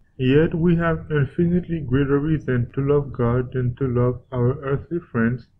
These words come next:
It should be the most natural thing in the world to make him first in all our thoughts, to talk of his goodness and tell of his power. The rich gifts he has bestowed upon us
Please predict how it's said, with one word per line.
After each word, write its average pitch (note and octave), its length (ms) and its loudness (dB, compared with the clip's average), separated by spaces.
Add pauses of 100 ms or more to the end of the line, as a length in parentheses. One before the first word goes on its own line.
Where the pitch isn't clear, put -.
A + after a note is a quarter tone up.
It C#3+ 140 2
should D3+ 220 -2
be E3+ 100 4
the D#3 160 -2
most D3 400 2
natural D3 480 -4
thing C#3+ 420 -6
in C#3 200 -2
the D#3 100 0
world B2 460 -2
to C3+ 120 -4
make C#3 300 0
him D3 340 -4
first B2 240 0 (120)
in C3 260 -4
all B2+ 300 -2
our B2+ 260 -2
thoughts, A#2+ 500 -2 (240)
to D3 120 0
talk D3 440 -4
of C#3 160 -2
his B2 200 -2
goodness B2 600 -2 (140)
and B2 260 -2
tell C3 220 2
of A#2+ 180 -2
his A#2+ 140 -2
power. C3+ 540 -4 (1120)
The C3 180 4
rich C#3 420 4 (120)
gifts C3+ 380 0 (280)
he C#3 120 0
has C3+ 340 -2
bestowed C#3 720 -2
upon D#3 380 -6
us B2 320 0